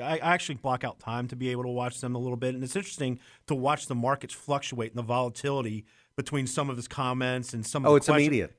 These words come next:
Speaker 1: Oh, it's,
Speaker 2: It
Speaker 1: it's, it's, it's so interesting to me and fascinating because, you know, you have short-term investors that, you know, prey on every word that comes out of Fed Chair Powell's mouth.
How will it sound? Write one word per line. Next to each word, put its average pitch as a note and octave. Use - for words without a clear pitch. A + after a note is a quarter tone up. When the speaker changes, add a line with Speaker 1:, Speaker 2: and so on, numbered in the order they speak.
Speaker 1:
Oh, E3
it's, C3
Speaker 2:
It A2+
Speaker 1:
it's, -
it's, D#3+
it's -
so G#3
interesting D3+
to B2
me B2
and C3+
fascinating A#2+
because, C3
you D#3
know, D#3
you F3
have D#3+
short-term D3+
investors B2
that, A#2
you C3+
know, C3+
prey E3
on C#3
every D3+
word C3+
that B2
comes C3+
out B2+
of A#2
Fed C3
Chair B2
Powell's A#2
mouth. C3+